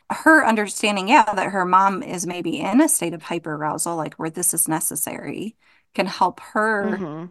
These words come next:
Speaker 1: rather than to be defensive or to feel really overwhelmed, just to be like, "Hey, I can tell you're really anxious. Can we talk about why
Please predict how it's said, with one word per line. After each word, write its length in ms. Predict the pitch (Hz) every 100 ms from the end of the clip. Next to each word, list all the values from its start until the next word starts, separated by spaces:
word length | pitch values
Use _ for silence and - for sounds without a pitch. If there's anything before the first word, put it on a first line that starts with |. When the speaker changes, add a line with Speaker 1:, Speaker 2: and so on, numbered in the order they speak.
| _
Speaker 1:
rather 200 | 196 202
than 220 | 208 190 170
to 140 | 196
be 160 | 180 170
defensive 920 | 160 - 180 208 247 - 180 175 -
or 120 | 160
to 160 | - 170
feel 200 | 170 165
really 240 | 170 160
overwhelmed, 440 | 170 156 180 254
just 180 | 175 -
to 60 | -
be 100 | 170
like, 220 | 160 -
"Hey, 280 | - 262 269
I 40 |
can 140 | - 175
tell 180 | - 202
you're 140 | 226
really 380 | 180 175 175 185
anxious. 680 | 180 202 294 - - - -
Can 180 | - 180
we 60 | 175
talk 240 | - 190
about 320 | 240 240 180
why 400 | - - 196 262